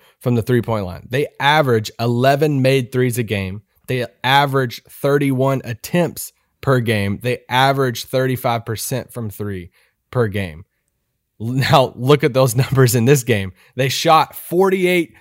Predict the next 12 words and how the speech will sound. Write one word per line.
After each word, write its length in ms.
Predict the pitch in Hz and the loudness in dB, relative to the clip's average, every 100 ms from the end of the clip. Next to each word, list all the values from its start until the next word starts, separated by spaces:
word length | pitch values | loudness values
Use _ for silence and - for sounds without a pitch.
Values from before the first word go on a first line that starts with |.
| - | -4
threes 440 | 165 175 185 147 | 2 4 4 2
in 180 | 147 156 | 2 2
this 180 | 143 123 | 2 2
game. 400 | 156 156 110 - | 2 2 0 -2
They 140 | 143 143 | -2 0
average 480 | 180 220 202 170 131 _ _ - | 0 2 2 2 -2 _ _ -16
thirty-one 840 | - 202 254 262 240 240 233 220 | -2 2 2 0 0 2 2 0
threes 480 | 185 151 120 104 - - | 0 0 0 -2 -6 -2
a 120 | 131 | 0
game. 400 | 127 135 117 92 - _ _ | 2 2 2 -2 -10 _ _
They 120 | 131 147 | -2 0
shot, 400 | - 180 156 | 2 2 2